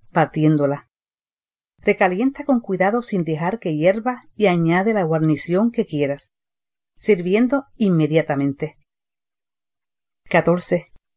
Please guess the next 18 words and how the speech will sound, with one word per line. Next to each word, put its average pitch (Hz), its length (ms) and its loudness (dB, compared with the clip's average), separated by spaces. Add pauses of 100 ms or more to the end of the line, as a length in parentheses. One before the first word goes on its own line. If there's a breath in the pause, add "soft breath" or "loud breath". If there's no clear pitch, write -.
(1040)
Si 220 180 2
no 226 140 6
la 294 140 2
vas 254 320 2
a 190 100 -2
usar 185 400 -2
de 180 60 -4
inmediato, 156 640 0 (420)
guárdala 254 540 0
en 175 120 0
la 170 80 2
nevera 165 560 2 (160)
hasta 175 300 -4
que 151 100 -6
se 160 160 -2
vaya 185 340 0
a 180 60 -8
consumir, 147 600 -4